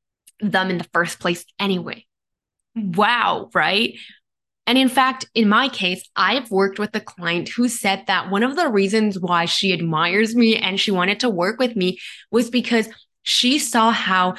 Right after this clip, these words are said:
I responded to comments in an open way, to these mean, negative comments.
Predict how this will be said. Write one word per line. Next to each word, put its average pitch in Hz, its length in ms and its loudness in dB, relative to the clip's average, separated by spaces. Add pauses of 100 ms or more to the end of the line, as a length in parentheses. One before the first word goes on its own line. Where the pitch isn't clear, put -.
(280)
I 190 120 0
responded 190 640 -2
to 214 80 -2
comments 180 560 -2
in 202 100 -2
an 185 300 -2
open 202 340 2
way, 170 240 -2
to 196 80 -2
these 185 240 2
mean, 214 340 2 (540)
negative 196 380 0
comments. 180 460 0